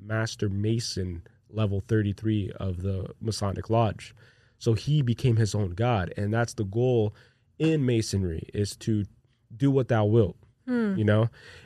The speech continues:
Speaker 1: And Doja Cat, in this specific album that this single and this video came out,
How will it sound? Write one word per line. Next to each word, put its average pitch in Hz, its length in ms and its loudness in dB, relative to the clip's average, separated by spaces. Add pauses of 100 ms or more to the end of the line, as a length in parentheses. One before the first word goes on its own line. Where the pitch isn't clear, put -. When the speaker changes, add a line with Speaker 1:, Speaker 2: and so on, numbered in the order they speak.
Speaker 1:
And 123 480 2
Doja 135 320 2
Cat, 131 380 0
in 131 220 2
this 135 160 2
specific 120 520 -2
album 110 500 0
that 101 200 -2
this 107 180 0
single 110 520 0
and 104 100 -2
this 98 140 -2
video 98 260 -2
came 110 200 -2
out, 127 200 0